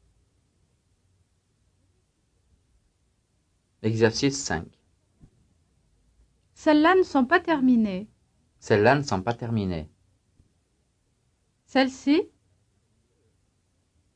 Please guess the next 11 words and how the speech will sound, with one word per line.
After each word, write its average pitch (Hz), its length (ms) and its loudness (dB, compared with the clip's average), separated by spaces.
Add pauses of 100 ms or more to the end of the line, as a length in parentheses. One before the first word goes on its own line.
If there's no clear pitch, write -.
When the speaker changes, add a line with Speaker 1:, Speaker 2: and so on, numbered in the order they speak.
(500)
Speaker 1:
Celles-ci 113 400 2
ne 156 60 -2
sont 101 180 -4
pas 123 100 -6
terminées. 101 540 -4 (2000)
Speaker 2:
Ceux-là ? 226 560 2 (2750)
Speaker 1:
Ceux-là 104 300 2
ne 151 60 -2
sont 92 220 -4
pas 123 100 -8
terminés. 123 540 -6